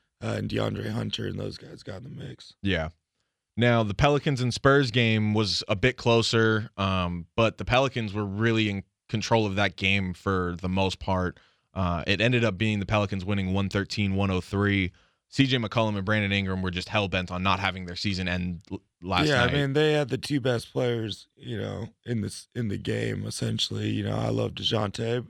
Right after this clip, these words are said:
Speaker 1: uh, and I would pick DeJounte over B I, but I would say a lot of people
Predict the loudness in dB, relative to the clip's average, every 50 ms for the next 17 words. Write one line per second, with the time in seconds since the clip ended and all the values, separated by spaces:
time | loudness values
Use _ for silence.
0 | -8 -4 -2 -2 -2 -2 -6 -8 -6 -4 -2 -2 -2 -6 -6 0 2 2 2 2
1 | 0 -4 -2 -4 -4 -4 -2 -2 0 0 0 0 -2 -2 -4 -4 -2 -4 -6 -4
2 | -4 -4 -2 0 0 0 0 0 2 0 0 0 -2 -2 0 0 0 0 -2 -4
3 | -4 -4 -4 -2 -2 -2 -4 -4 -4 -8 -4 -2 -2 -2 -2 -4